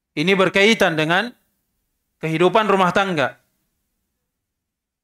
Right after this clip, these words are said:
Allati hiya minal mujtami'. Yang juga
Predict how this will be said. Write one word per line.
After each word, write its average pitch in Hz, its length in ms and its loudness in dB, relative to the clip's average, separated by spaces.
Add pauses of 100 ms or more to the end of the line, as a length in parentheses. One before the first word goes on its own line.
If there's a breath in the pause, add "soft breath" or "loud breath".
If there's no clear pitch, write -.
(320)
Allati 175 400 2
hiya 208 480 2
minal 185 320 -2
mujtami'. 180 560 -2 (3500)
Yang 156 200 -2 (120)
juga 196 400 0